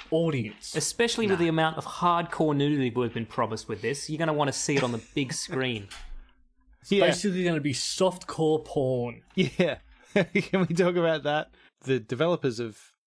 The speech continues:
Speaker 3: Mass Effect Andromeda have said the rating that they've been given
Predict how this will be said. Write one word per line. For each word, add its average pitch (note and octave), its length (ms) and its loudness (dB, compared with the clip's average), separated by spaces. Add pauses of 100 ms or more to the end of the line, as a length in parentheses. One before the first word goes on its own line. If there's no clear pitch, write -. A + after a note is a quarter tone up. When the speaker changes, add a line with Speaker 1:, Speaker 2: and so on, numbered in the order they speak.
(120)
Speaker 3:
Mass A#2+ 240 -6
Effect A#2+ 240 -6
Andromeda B2 460 -2
have A2+ 140 -4
said A2+ 400 -4 (760)
the C3+ 240 0
rating C3+ 560 0
that A#2+ 100 -14
they've A#2+ 160 -8
been B2 140 -4
given A#2 400 -4